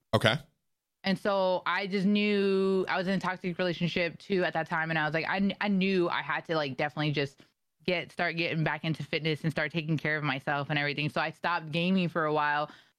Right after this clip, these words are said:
Speaker 2: to focus on myself, like, work, college, and, and, um, and, uh, my weight. And I ended up actually dropping all the way down to one forty-two before I got
Speaker 1: Holy.
Speaker 2: married.
Speaker 1: How
Speaker 2: <laughs>
Speaker 1: long, how long did that take?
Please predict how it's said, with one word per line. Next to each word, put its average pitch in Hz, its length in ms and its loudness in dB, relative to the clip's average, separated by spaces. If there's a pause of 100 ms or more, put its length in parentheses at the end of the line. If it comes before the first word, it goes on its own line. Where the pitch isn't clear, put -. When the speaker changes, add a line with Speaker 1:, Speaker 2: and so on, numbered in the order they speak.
Speaker 2:
to 170 60 0
focus 185 360 -2
on 170 120 0
myself, 156 360 -2
like, 147 160 -2
work, 165 380 0
college, 160 480 0
and, 143 500 0 (100)
and, 143 380 -2
um, 135 520 0 (920)
and, 156 220 0
uh, 139 320 2
my 156 180 0
weight. 175 320 0 (600)
And 160 500 2
I 175 120 -2
ended 220 260 0
up - 40 -2
actually 190 300 0
dropping 180 400 0
all 160 120 2
the 185 60 2
way 185 100 2
down 170 180 -2
to - 100 -8
one 165 220 2
forty-two 156 600 -2 (720)
before 208 440 6
I 233 40 4
got 165 140 2
Speaker 1:
Holy. - 60 -2
Speaker 2:
married. 131 380 -2 (280)
Speaker 1:
How 165 200 2
Speaker 2:
<laughs> 190 160 6
Speaker 1:
long, 170 460 4
how 147 220 0
long 170 320 4
did 156 100 0
that 147 240 -2
take? 165 320 -2